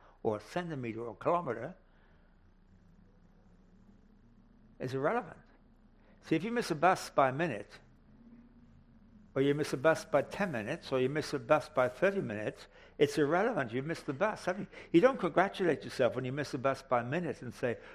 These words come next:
"Wow, I only missed it by a minute today. Fantastic." It's even more frustrating, isn't it? And you see,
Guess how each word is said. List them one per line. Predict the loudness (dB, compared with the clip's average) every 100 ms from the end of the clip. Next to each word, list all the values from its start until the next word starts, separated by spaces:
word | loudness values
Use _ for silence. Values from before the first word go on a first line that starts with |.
| -10
"Wow, | -2 0
I | 2 2
only | 2 2
missed | 2 2 0
it | 8
by | 8
a |
minute | 8 2 0 -2
today. | 4 4
Fantastic." | 4 0 0 -2 -2 -2 -4 -2 -2 -4 -18 -20 -20 -20 -20 -20 -20
It's | -2
even | 0 2
more | 6 6
frustrating, | 8 4 6 4 4 0
isn't | -2 -4
it? | -6 -16 -20 -20 -20 -20 -20 -20 -20 _ -20 _ _ -20 _ -18 -14 -14 -14 -20 -20 -20 -20 4
And | 4 4
you |
see, | 4 4 4